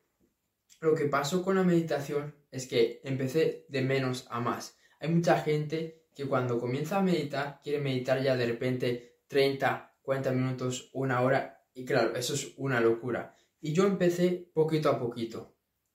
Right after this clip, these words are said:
Y al principio, pues, no notaba mucho los resultados. Meditaba dos minutos, no notabas mucho lo-, los resultados. Me-, me-, meditaba, pues,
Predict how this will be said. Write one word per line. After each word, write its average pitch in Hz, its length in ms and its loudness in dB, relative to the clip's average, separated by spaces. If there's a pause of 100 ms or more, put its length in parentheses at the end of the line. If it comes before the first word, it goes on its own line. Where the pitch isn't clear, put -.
(360)
Y 143 60 0
al 139 120 6
principio, 160 440 -4
pues, 156 160 0
no 165 100 0
notaba 170 380 2
mucho 139 280 -4
los 117 180 2
resultados. 120 640 -6 (320)
Meditaba 127 420 0
dos 127 160 -4
minutos, 175 640 0 (1500)
no 156 160 0
notabas 170 500 4
mucho 135 220 -4
lo-, 123 200 -2
los 120 240 0
resultados. 120 580 -4
Me-, 123 280 -6
me-, 127 340 -2
meditaba, 127 640 2
pues, 117 360 0